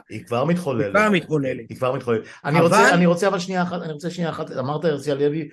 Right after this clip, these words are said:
Speaker 1: וזה מנקר בי, אז אני, אני אכנס פה באמצע, ואני, אה, ואני, אני אציג לך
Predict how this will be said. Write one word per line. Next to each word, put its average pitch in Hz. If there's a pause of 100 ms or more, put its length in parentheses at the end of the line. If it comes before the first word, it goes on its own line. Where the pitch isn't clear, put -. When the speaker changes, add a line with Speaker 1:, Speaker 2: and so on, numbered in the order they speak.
(200)
Speaker 1:
וזה 120
מנקר 123
בי, 151
אז 117
אני, 113
אני 110
אכנס 117
פה 139
באמצע, 131
ואני, 120 (420)
אה, 117
ואני, 123
אני 120
אציג 175
לך 170